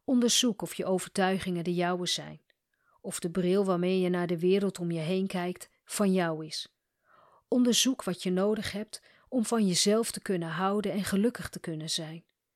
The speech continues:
Want als je niet van jezelf houdt, waarom zou een ander dat dan doen? Stel dat je een ouder bent en je houdt niet van jezelf en bekritiseert jezelf constant negatief. Hoe ga je liefde,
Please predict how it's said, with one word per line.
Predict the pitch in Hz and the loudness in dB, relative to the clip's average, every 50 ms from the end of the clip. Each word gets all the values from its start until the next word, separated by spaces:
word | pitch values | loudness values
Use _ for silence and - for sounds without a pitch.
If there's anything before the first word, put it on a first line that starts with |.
| _ _ _ _ _ _ _ _ _ _ | _ _ _ _ _ _ _ _ _ _
Want | - 226 | -2 2
als | 262 254 - - | 2 4 4 4
je | 247 240 | 6 6
niet | 247 277 294 294 | 6 4 4 2
van | - - 254 233 | -2 -2 0 0
jezelf | 214 214 202 - 220 220 214 202 - | 2 2 2 2 2 2 2 0 -2
houdt, | 175 208 220 202 170 - - - _ _ _ _ _ _ _ _ _ | -4 -4 -4 -4 -6 -8 -12 -18 _ _ _ _ _ _ _ _ _
waarom | _ 269 254 254 247 226 | _ -2 0 0 2 2
zou | - - 240 226 208 208 | 2 2 2 2 2 2
een | 202 | 0
ander | - 196 226 240 226 190 170 | 0 -2 0 0 0 0 -2
dat | 165 160 - - | -4 -6 -8 -8
dan | 175 165 170 | -8 -8 -8
doen? | 170 170 165 165 170 - _ _ _ _ _ _ _ _ _ _ _ _ _ _ _ _ _ _ _ _ | -8 -8 -10 -10 -12 -14 _ _ _ _ _ _ _ _ _ _ _ _ _ _ _ _ _ _ _ _
Stel | _ - - - - 339 320 | _ -4 -2 0 2 2 4
dat | 277 285 247 - | 4 2 2 2
je | 226 | 0
een | 185 - | -2 -2
ouder | - 175 170 170 165 170 165 | -2 -2 -4 -4 -4 -6 -8
bent | 165 165 156 151 160 - - _ _ _ _ _ _ _ _ _ | -8 -8 -10 -10 -12 -14 -18 _ _ _ _ _ _ _ _ _
en | - 202 185 | -4 -2 0
je | 185 | 0
houdt | 175 156 202 214 220 214 - | 0 0 0 0 -2 -2 -2
niet | 190 202 226 - - | -2 -2 -2 -4 -6
van | - 226 202 190 | -6 -4 -2 -2
jezelf | 175 170 - - 190 190 208 214 - | -2 0 0 0 0 0 -2 -4 -4
en | 202 175 | -4 -6
bekritiseert | 175 180 - - - 233 214 - 196 180 - - 208 226 226 220 - | -6 -6 -8 -6 -8 -8 -6 -6 -4 -4 -2 0 0 0 -2 -2 -2
jezelf | 190 - - 214 202 196 196 - - | -2 0 0 0 0 -2 -4 -6 -4
constant | - 233 233 233 226 - - - 208 202 214 202 - | -2 0 0 0 0 -2 -2 0 -2 -2 -2 -2 -2
negatief. | 190 185 190 202 - - - - 185 175 - - - - _ _ _ _ _ _ _ _ _ _ _ _ _ _ | -2 -2 -2 -2 -6 -8 -10 -10 -10 -10 -10 -14 -18 -20 _ _ _ _ _ _ _ _ _ _ _ _ _ _
Hoe | _ - 254 - | _ -4 -2 0
ga | 269 247 | 2 2
je | 240 220 220 214 | 4 4 4 4
liefde, | 208 220 240 233 - - - 170 156 | 4 2 0 0 -4 -6 -10 -10 -10